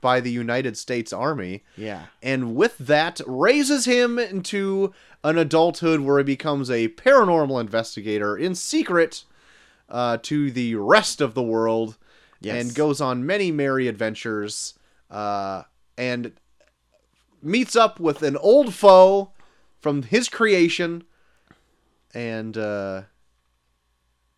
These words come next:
Speaker 1: you know, gets in a bit of a scuffle.
Speaker 2: Yeah. You, you pretty much lost as much wind as I did
Speaker 1: <laughs>
Speaker 2: trying to explain the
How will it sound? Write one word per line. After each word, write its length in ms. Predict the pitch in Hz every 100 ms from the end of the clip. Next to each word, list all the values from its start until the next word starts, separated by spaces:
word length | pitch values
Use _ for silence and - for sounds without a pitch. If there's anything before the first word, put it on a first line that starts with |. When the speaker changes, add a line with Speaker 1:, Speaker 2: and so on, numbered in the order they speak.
| _
Speaker 1:
you 140 | 135 127
know, 160 | 98 -
gets 180 | - 127
in 100 | 135
a 60 | 120
bit 140 | 117
of 80 | 110
a 60 | 101
scuffle. 560 | - 95 - - - - - -
Speaker 2:
Yeah. 320 | 123 110 117 - _ _ _ _ - -
You, 160 | 165 170
you 260 | 175 220
pretty 200 | 202 196
much 180 | 185 151
lost 540 | 151 143 147 - - - _
as 200 | 147 143
much 300 | 156 151 -
wind 300 | 143 147 143
as 120 | 143
I 200 | 135 135
did 260 | - 135 123
Speaker 1:
<laughs> 120 | 294
Speaker 2:
trying 260 | 151 - 135
to 120 | 139
explain 600 | 135 - 202 131 - 135
the 300 | 120 120 127